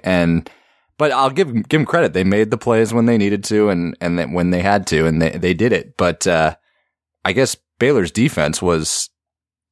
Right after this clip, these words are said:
pretty, pretty remarkable to, they kinda gave up some chunk yards, but they prevented O U from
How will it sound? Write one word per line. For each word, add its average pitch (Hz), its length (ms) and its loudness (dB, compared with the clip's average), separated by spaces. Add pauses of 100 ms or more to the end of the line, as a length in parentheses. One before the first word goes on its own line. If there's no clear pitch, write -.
pretty, 95 320 0
pretty 117 280 -2
remarkable 90 560 -2
to, 82 180 -4 (220)
they 110 80 -2
kinda 143 220 0
gave 131 180 0
up - 140 -2
some 95 160 0
chunk - 280 0
yards, 110 460 0
but 95 360 -2
they 135 300 -2 (160)
prevented 110 380 0
O 98 80 2
U 107 220 2
from 85 380 -2